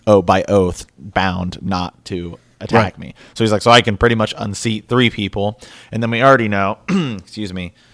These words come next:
Speaker 1: um, Daemon, um, was like, "I'm just gonna, like, fall off my horse."
Speaker 2: Yeah, yeah.
Speaker 1: Yeah, <laughs> like, he's
Speaker 2: Yeah.
Speaker 1: like, "I don't," he's like, "I do not actually want to fight." <laughs> Like,
Speaker 2: Right, yeah, yeah. D-, Darian had said,
Speaker 1: Or Darian,
Speaker 2: basically,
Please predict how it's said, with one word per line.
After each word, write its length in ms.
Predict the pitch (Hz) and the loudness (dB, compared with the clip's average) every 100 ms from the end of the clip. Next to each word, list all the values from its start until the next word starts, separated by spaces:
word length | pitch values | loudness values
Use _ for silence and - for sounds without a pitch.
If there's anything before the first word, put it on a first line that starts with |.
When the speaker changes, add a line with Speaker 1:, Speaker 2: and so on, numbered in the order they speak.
| _ - | _ -6
Speaker 1:
um, 420 | 101 98 90 87 95 | -4 -2 -4 -10 -4
Daemon, 600 | 107 117 110 90 87 92 - _ _ _ _ _ | 0 2 2 0 -2 -4 -10 _ _ _ _ _
um, 280 | 101 92 87 | 0 0 -2
was 140 | 92 | -2
like, 260 | 95 92 92 - | 0 -2 -2 0
"I'm 200 | 120 110 | 0 0
just 200 | 107 - | -2 -2
gonna, 180 | 90 69 | -6 -6
like, 320 | 50 - _ | -6 -8 _
fall 240 | - 67 50 | -4 -2 -2
off 160 | 50 | -4
my 80 | 50 | -8
horse." 500 | - 50 50 - - | -10 -10 -10 -10 -2
Speaker 2:
Yeah, 220 | 120 113 | 2 4
yeah. 180 | 98 120 | 2 0
Speaker 1:
Yeah, 120 | - | 0
<laughs> 20 | 90 | 4
like, 180 | 139 - 196 | 4 6 6
he's 40 | 156 | 8
Speaker 2:
Yeah. 40 | 147 | 8
Speaker 1:
like, 100 | 135 | 10
"I 140 | 143 | 10
don't," 200 | 139 127 | 10 8
he's 120 | 135 131 | 6 6
like, 100 | 101 | 6
"I 100 | 123 | 6
do 100 | 120 | 6
not 180 | 113 - | 4 4
actually 380 | 95 95 - 95 | 0 -2 -2 -2
want 260 | 92 95 | 0 -2
to 100 | 101 | -4
fight." 320 | - 78 73 - | -6 -4 -4 -2
<laughs> 20 | |
Like, 280 | 101 110 - - - - | -2 -4 -8 -20 -20 2
Speaker 2:
Right, 180 | 123 117 | 4 6
yeah, 160 | 117 107 | 6 4
yeah. 200 | 107 101 | 2 0
D-, 180 | 104 | -4
Darian 460 | 131 120 139 139 120 | -2 2 4 4 2
had 160 | 117 104 | 0 0
said, 220 | 127 117 | 2 4
Speaker 1:
Or 20 | |
Darian, 200 | 127 120 | 6 6
Speaker 2:
basically, 60 | 101 | 6